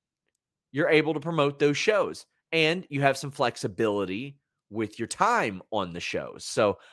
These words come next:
I like that they did that an awful lot. I am definitely saving Harley Cameron's rap class for, uh, hopefully when Alex is here. He said he was booting up a few minutes ago, so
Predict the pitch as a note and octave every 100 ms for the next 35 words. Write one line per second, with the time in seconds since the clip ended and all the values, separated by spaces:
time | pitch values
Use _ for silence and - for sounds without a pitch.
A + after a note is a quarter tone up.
0 | - C3+ C#3+ D#3 D#3+ D3+ C3 A2+ G2+ F#2+
1 | E2 E2+ D#2 C#2+ - E2+ - D#2+ D2 C2
2 | - _ _ _ _ _ _ _ _ _
3 | _ - C3+ A#2+ F#2 - G#2+ C#3+ E3+ E3+
4 | C#3 G#2 G#2+ - A#2+ G#2 G2+ F2+ A2+ B2
5 | A2 G2 A#2+ A2 G2+ F#2+ F2+ F#2+ G#2+ A2+
6 | A2 - G#2+ F2+ F2 F#2+ - G2 F2+ F2+
7 | E2 E2+ E2 C3 C#3 A2+ G2+ F#2+ F#2 F#2
8 | G2+ G#2+ G#2 F#2 E2 E2+ D#2+ F#2 - G2+
9 | F#2 - F#2 E2+ E2 D#2 _ E2+ D#2+ D#2
10 | D2 C#2 C#2+ D2 - D2